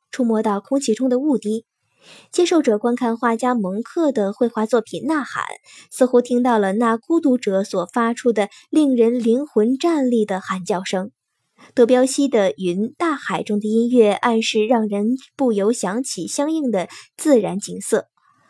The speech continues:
当我们听到穆索尔斯基的钢琴组曲《图画展览会》中的两个犹太人时，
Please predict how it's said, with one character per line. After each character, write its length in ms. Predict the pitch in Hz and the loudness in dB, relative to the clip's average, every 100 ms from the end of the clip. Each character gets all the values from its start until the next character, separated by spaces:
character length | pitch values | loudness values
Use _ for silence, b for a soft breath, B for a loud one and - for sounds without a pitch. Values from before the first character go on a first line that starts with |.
| b b - | b b -2
当 180 | 339 | 0
我 60 | 311 | 2
们 200 | 240 233 | 2 0
听 280 | 240 285 285 | -2 -4 0
到 260 | 269 233 240 | 4 4 2
穆 160 | 262 | 0
索 160 | 254 220 | 0 0
尔 140 | 190 | 0
斯 180 | - 226 | 0 -2
基 180 | 233 233 | 0 -2
的 240 | 208 185 | -2 -2
钢 240 | 190 269 302 | -2 -4 -4
琴 200 | 233 247 | -4 -4
组 240 | 202 254 | -2 -4
曲 360 | - - 98 B B - | -6 -8 -10 B B -2
《图 220 | 220 254 | 2 2
画 200 | - 285 | 2 -2
展 200 | 202 269 | 0 -2
览 180 | 208 185 | -2 -4
会》 220 | 302 269 | -2 0
中 200 | 254 240 | 0 0
的 220 | 226 196 | 0 0
两 220 | 196 170 | -2 -4
个 80 | 175 | -4
犹 100 | 175 | -6
太 160 | 220 247 | -2 -2
人 220 | 175 190 | -2 -6
时， 320 | - 175 170 | -6 -6 -6